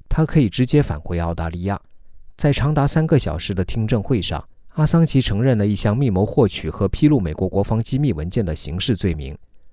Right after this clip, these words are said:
他在法庭上说，“作为一名记者，我鼓励我的消息来源提供具信息机密的信息，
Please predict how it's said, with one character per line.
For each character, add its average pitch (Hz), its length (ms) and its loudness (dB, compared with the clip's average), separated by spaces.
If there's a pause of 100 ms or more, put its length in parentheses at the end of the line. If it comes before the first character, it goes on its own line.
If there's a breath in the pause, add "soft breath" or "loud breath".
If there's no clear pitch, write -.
(120)
他 - 160 2
在 127 140 4
法 82 180 -6
庭 90 220 -6
上 92 200 -2
说 95 280 -4 (400)
，“作 160 140 4
为 147 120 4
一 151 120 2
名 123 160 2
记 143 200 0
者， - 260 -4 (260)
我 139 160 0
鼓 90 200 0
励 131 120 2
我 98 120 2
的 87 140 -2
消 123 180 2
息 127 140 0
来 82 160 -2
源 87 220 -2
提 - 180 -4
供 113 180 0
具 120 220 0
信 104 180 0
息 90 200 -2
机 123 200 -2
密 143 140 0
的 85 140 -2
信 76 200 -6
息， - 320 -6